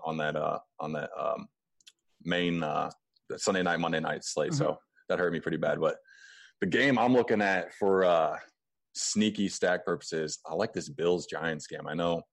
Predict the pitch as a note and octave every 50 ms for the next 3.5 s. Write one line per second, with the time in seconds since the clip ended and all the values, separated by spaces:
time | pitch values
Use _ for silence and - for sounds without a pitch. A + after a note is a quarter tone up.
0 | _ _ _ _ _ _ _ E2+ F2 F#2+ F#2+ F#2+ F2 E2 E2 D#2+ D#2 D2+ - -
1 | - - _ _ _ _ _ _ - - _ _ _ _ - G#2 F#2+ - - G2+
2 | G2+ F#2+ F#2 F2 E2+ E2 D#2+ D#2+ D#2+ - - F2+ F2 - F2+ E2+ E2 E2 F2 F2+
3 | F#2 - E2 D#2 D2+ D2+ D2+ D#2+ D2+ D2+